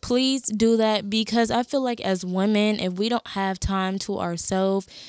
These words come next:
and we're always dedicating everything that we have to our kids or our husbands or spouses, we can literally lose our minds.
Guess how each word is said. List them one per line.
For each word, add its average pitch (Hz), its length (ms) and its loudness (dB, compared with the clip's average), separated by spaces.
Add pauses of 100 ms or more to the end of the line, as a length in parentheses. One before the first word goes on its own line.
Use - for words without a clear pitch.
(160)
and 190 280 0
we're 185 220 -2
always 185 400 2
dedicating 180 720 -2
everything 185 640 0
that 170 120 -2
we 170 140 -4
have 165 760 -4
to 175 180 -4
our 156 180 -4
kids 196 560 0
or 156 200 -4
our 151 120 -10
husbands 175 840 -2
or 151 440 -4 (460)
spouses, 196 800 4 (1200)
we 277 380 6
can 220 380 0
literally 202 580 2
lose 220 720 2 (240)
our 180 200 4
minds. 156 520 -2